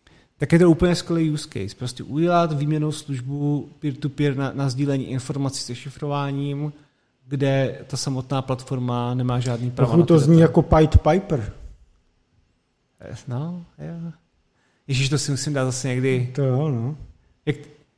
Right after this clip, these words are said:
Speaker 1: jak on se jmenoval,
Speaker 2: White
Speaker 1: ten,
Speaker 2: Diaper.
Speaker 1: ten, ten klidnej, ten
Speaker 2: Erlich Bachmann, nebo koho myslíš? Ten nejlepší
Speaker 1: Ty-
Speaker 2: investor všech
Speaker 1: Ne,
Speaker 2: dob.
Speaker 1: ne, tak takový ten, takový ten vysoký, bílej, jak, jak byl hrozně takový vyklidněnej.
Speaker 2: Malfoy, no, Guilfoyle. Guilfoyle.
Speaker 1: Ne, ne, Guilfoyle byl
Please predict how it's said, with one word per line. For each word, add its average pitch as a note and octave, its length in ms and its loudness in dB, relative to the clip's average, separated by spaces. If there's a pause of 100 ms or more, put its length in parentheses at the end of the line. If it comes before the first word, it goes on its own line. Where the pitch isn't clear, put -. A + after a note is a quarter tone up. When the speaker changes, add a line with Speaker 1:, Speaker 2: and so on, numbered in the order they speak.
(120)
Speaker 1:
jak C3 100 -8
on E3+ 100 4
se - 120 0
jmenoval, G3+ 220 6
Speaker 2:
White D3 260 8
Speaker 1:
ten, D#3 100 4
Speaker 2:
Diaper. C#3+ 520 2
Speaker 1:
ten, D#3 180 2
ten D#3 160 4
klidnej, C3+ 560 2
ten B2 420 -2 (280)
Speaker 2:
Erlich C#3+ 340 6
Bachmann, C3 640 0
nebo D3+ 260 0
koho D3+ 280 -4
myslíš? B2+ 420 -4 (880)
Ten D#3+ 180 -10
nejlepší C#3 460 4
Speaker 1:
Ty- D#3+ 60 4
Speaker 2:
investor C#3 460 4
všech - 260 2
Speaker 1:
Ne, D#3+ 120 6
Speaker 2:
dob. E3+ 100 8
Speaker 1:
ne, F#3+ 60 6
tak F3+ 180 2
takový F3 320 4
ten, E3+ 140 2
takový D#3+ 200 0
ten F3 160 2
vysoký, E3 560 2
bílej, D3+ 480 2
jak, D3+ 140 0
jak C3+ 140 -4
byl C#3+ 140 4
hrozně D3 320 2
takový D#3 180 2
vyklidněnej. C#3+ 800 0
Speaker 2:
Malfoy, F3+ 600 -4
no, D3 160 -4
Guilfoyle. B2+ 760 0 (180)
Guilfoyle. B2+ 500 -4
Speaker 1:
Ne, F3 60 2
ne, E3 160 2
Guilfoyle D3 400 -2
byl D3+ 400 0